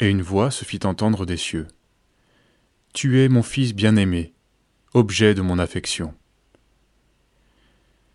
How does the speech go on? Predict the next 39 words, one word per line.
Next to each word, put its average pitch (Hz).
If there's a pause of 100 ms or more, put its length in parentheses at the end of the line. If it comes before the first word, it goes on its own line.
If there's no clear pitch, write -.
(320)
Nous 113
avons 135
vu 165
que 120
le 92
sens 120
premier 135
de 107
l'incarnation 92
du 90
Fils -
était 113
de 98
révéler 107
le 95
Père. « - (960)
Je 95
leur 87
ai 113
fait 117
connaître 113
ton 92
nom, 117 (760)
et 127
je 117
le 127
leur 123
ferai 135
connaître, 117 (680)
afin 127
que 123
l'amour 123
dont 95
tu -
m'as 95
aimé 92
soit -
en 85
eux, 92